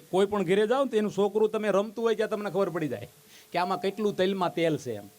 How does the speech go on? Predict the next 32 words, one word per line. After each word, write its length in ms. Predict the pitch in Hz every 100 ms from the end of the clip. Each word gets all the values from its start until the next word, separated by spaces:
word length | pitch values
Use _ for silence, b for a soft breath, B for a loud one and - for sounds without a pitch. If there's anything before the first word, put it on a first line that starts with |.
| - - - _ - -
હા, 160 | 117 -
અને 120 | 147 139
પહેલાંનું 380 | - 208 208 202
આપણું 240 | 208 202
બાળપણ 360 | 196 202 202 202
ને 80 |
અત્યારનું 320 | 190 190 196 190
આખું 140 | 180
બાળપણ 360 | 165 185 185 160
જુદું 280 | 165 165
છે. 120 | 143 123 B B
હું 140 | 151 160
કહેતો 220 | 208 202
તો 100 | 196
આ 120 | 190
છોકરા 360 | 185 196 190 185
જો 100 | 190
આ 160 | 180
નાના 160 | 170 175
નાના 280 | 175 175 170
ક્યુટ 320 | 156 185 190
લાગે 220 | 180 175
ને 60 | 160
તેડવાનું 500 | 190 208 202 196 175
મન 180 | 175 160
થાય. 200 | 131 117
બાકી 240 | 139 147
આપણે 240 | 165 -
એવડ્યા 220 | 185 196 196
હતા, 120 | 185
કોનો 260 | - 202
છોકરો? 360 | 180 202 185 135